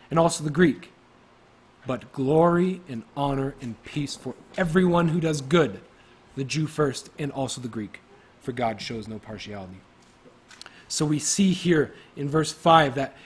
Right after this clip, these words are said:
you are storing up wrath for yourself on the day of judgment when God's,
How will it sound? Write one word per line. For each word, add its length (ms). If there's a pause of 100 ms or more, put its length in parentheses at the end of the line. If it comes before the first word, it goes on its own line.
you 120
are 100
storing 560
up 180
wrath 520
for 80
yourself 580 (720)
on 60
the 60
day 240
of 120
judgment 420
when 120
God's, 500